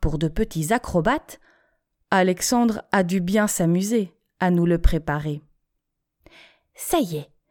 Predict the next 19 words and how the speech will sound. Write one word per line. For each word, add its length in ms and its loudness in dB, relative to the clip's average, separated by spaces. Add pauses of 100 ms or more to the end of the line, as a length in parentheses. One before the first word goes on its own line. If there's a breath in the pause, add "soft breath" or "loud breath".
(420 loud breath)
nous 240 4
voilà 340 2
devant 320 0
la 140 0
porte 420 0
de 160 0
l'antre. 720 -2 (800)
Oserons-nous 720 0
l'ouvrir ? 800 -2 (680)
Maintenant 520 2
que 180 -2
nous 160 2
sommes 280 2
là, 180 2 (480 loud breath)
il 140 -2
faut 200 -2
qu'on 260 2
entre. 440 -2 (680)
Mais 260 2